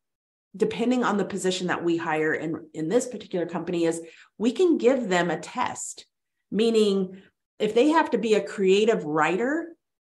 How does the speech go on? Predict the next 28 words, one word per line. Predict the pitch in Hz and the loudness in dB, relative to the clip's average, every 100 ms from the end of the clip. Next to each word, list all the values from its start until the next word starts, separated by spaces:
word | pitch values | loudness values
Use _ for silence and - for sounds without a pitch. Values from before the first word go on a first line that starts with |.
| _ _ | _ _
we | 202 262 302 | 2 4 4
could | 349 | 2
give | - 254 | 2 2
them | 233 233 | 4 2
some | 220 196 | 0 -2
parameters | - 196 214 240 247 214 | -2 -2 0 2 0 -2
and | |
say, | 208 202 190 185 - _ _ | -4 -2 -2 -4 -12 _ _
"You | 226 | 2
know | 233 | 4
what, | 233 | 4
we're | 220 | 4
gonna | 233 262 | 2 0
spend | 269 233 220 | 0 -2 -2
fifteen | 220 208 269 247 | -2 -4 -2 -2
minutes. | 170 170 - - - - | -2 -6 -8 -14 -16 -2
I | 180 | 2
want | 185 196 - 190 | 2 2 0 -4
you | 196 202 | -2 -2
to | 196 - 202 | -4 -4 -2
write | 170 170 180 247 294 - - _ _ _ - | 0 2 4 2 -2 -10 -16 _ _ _ 0
a, | 196 185 170 165 170 - _ _ _ _ _ _ _ _ _ 156 | 4 6 6 2 -4 -16 _ _ _ _ _ _ _ _ _ -16
I | |
don't | 175 139 | -12 -10
even | 110 | -8
know, | 107 73 - | -8 -10 -2
hundred | 220 247 233 202 | 4 6 6 6
word | 214 202 - | 4 2 -4